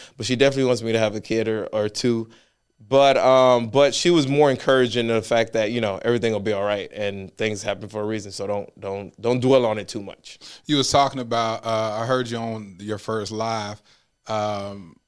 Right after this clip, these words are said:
Speaker 2: and before we talk about that, I was looking for you on Instagram and your page just didn't come up at all. We discussed, you went from four hundred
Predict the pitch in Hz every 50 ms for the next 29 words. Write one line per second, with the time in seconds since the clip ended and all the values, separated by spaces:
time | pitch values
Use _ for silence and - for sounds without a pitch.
0 | _ _ _ _ - 160 160 160 151 - 196 170 151 143 143 - 143 131 113 123
1 | 101 101 101 101 90 98 98 98 95 90 - _ - - 190 196 175 139 147 165
2 | 160 151 135 - - 139 131 120 120 120 117 110 107 - 117 117 110 - - 98
3 | 92 98 92 90 90 87 87 87 _ _ _ _ 107 104 101 101 101 101 92 80
4 | 87 101 101 98 - - 127 120 117 113 107 101 104 104 95 92 104 117 104 107
5 | 107 - 110 104 104 101 95 - 95 95 95 90 85 82 87 _ _ _ _ _
6 | _ _ _ _ _ _ _ _ _ _ _ _ _ _ _ _ _ _ _ _
7 | 113 147 196 220 220 170 - - - 143 127 117 110 107 - 160 190 208 180 160
8 | 139 127 - 117 107 101 - - - - 160 165 165 165 170 160 - - 151 147
9 | 143 135 131 139 139 -